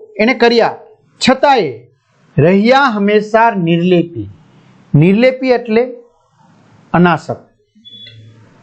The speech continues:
એટલે કે લેપાયા વિનાનું, એવા યોગી કૃષ્ણ પ્રભુમાં, યોગી એટલે યોગ સાધના કરનાર, આમ તો કહી શકાય કે તપસ્વી,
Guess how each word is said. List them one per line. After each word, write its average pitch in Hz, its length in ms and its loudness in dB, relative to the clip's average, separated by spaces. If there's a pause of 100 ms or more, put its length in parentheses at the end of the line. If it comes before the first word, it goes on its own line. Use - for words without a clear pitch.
(340)
એટલે 208 220 0
કે 196 200 0
લેપાયા 196 580 0
વિનાનું, 156 640 -4 (1000)
એવા 247 300 4
યોગી 220 640 2
કૃષ્ણ 226 580 -2
પ્રભુમાં, 151 640 -4
યોગી 226 280 2
એટલે 233 280 0
યોગ 208 400 2
સાધના 180 560 -4
કરનાર, 147 400 -6 (480)
આમ 202 160 -2
તો 214 100 -4
કહી 226 180 0
શકાય 196 300 -4
કે 202 120 -4
તપસ્વી, 185 800 -6